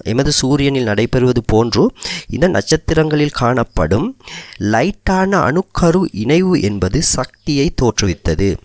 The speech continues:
அதாவது லைட்டான அணுக்கரு என்பது ஹைட்ரஜன், ஹீலியம் போன்றவை.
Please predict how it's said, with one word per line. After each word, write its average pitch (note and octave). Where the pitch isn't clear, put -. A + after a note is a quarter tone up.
அதாவது E3
லைட்டான E3
அணுக்கரு C3
என்பது A2
ஹைட்ரஜன், C3+
ஹீலியம் A#2+
போன்றவை. F#2